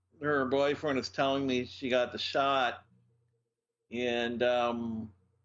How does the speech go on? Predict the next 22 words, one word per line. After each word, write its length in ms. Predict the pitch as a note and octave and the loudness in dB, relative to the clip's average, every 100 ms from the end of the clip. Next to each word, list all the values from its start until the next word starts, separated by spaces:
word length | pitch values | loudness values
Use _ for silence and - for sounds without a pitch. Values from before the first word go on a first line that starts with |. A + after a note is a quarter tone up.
| - | -6
a-, 60 | A#2+ B2 | 0 0
a-, 320 | A#2+ B2+ B2+ | 2 2 2
after 580 | C3+ C#3 - C#3 C3+ B2+ | 2 0 0 2 2 2
about 400 | A#2+ A#2 B2 A#2 | 2 0 0 0
a 40 | A2 | 0
day 260 | B2+ D3 | 0 2
or 140 | G3 G3 | 2 -2
two, 280 | - C3+ | 0 0
her 300 | A#2 A#2+ A#2 | 2 2 2
left 400 | A#2+ C3+ - - | 4 2 0 -6
pinky 600 | - D#3+ F3 - C3+ A2+ | -6 -4 -4 -4 -6 -4
wasn't 400 | A2+ B2 B2+ A#2+ | -2 0 -2 -4
working 640 | A2+ B2 C#3+ D3 C3+ A#2 A#2 | -2 0 0 -2 -6 -4 -4
anymore, 640 | A2+ A2 A2 A2+ G#2 G2 - _ _ _ _ _ _ _ _ _ _ _ - | -4 -2 -2 -2 -4 -8 -18 _ _ _ _ _ _ _ _ _ _ _ -4
and 240 | A#2 A#2+ A2 | 0 0 2
so 260 | C3 B2 | 2 2
she 160 | A2+ C3+ | 2 0
had 180 | B2 A2 | 0 -2
to 60 | |
quit 300 | G#2 C#3 C3 | -8 -2 0
her 120 | A#2+ A2 | 0 0
job 640 | G#2 A#2 B2+ B2 A2 | 0 0 2 2 0